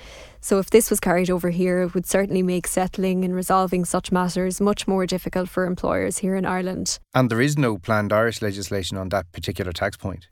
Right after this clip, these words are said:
Speaker 1: No, there's not.
Speaker 2: So what else are employers doing to actually get ahead of the whole Me Too movement and, and the sexual harassment issues?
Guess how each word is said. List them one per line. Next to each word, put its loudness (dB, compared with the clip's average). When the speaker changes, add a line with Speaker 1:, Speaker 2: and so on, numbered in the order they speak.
Speaker 1:
No, 0
there's -2
not. -2
Speaker 2:
So -2
what 4
else 0
are 4
employers 0
doing 0
to -2
actually -2
get -4
ahead 0
of -8
the -2
whole -2
Me -8
Too -6
movement -6
and, -8
and -8
the -12
sexual -8
harassment -6
issues? -12